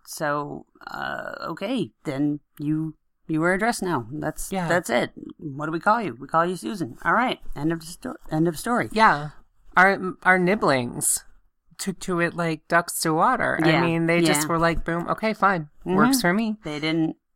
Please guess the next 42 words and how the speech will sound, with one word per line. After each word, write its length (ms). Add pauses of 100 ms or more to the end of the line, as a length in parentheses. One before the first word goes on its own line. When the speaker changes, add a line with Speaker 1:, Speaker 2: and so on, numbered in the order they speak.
(320)
Speaker 1:
have 200
a 80
bunch 200
of 60
questions 800 (100)
to 140
us, 460
at 120
least. 240
Speaker 2:
Yeah. 320 (160)
Speaker 1:
And, 460
uh, 320 (180)
have 200 (140)
been 220
calling 300
you 180
Aunt 260
Faith 260
since 520 (120)
they 80
met 180
you. 180
Speaker 2:
Yeah, 300 (300)
it's 160
been 180
good. 320
Speaker 1:
Mm-hmm. 440
Speaker 2:
And 600 (1080)
when 160
it 120
comes 460
to 440
the 120
negative 440
situations, 640
I 80
think 240
in 140
that 260
case, 420
like 220
we, 160